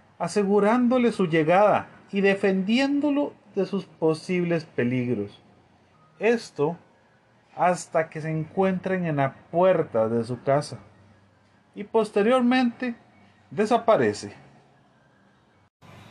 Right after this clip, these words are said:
Ahora bien, ¿cómo podemos identificar al Cadejos? Pues la única forma conocida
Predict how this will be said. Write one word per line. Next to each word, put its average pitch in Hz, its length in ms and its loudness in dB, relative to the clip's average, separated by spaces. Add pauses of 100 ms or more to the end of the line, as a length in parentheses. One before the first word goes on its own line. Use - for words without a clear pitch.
(2000)
Ahora 151 360 2
bien, 160 460 -2 (480)
¿cómo 196 300 0
podemos 175 580 0
identificar 131 800 -2
al 151 240 0
Cadejos? 135 680 0 (1500)
Pues 165 340 -2 (360)
la 160 400 0
única 196 480 0
forma 175 720 -2
conocida 131 840 -2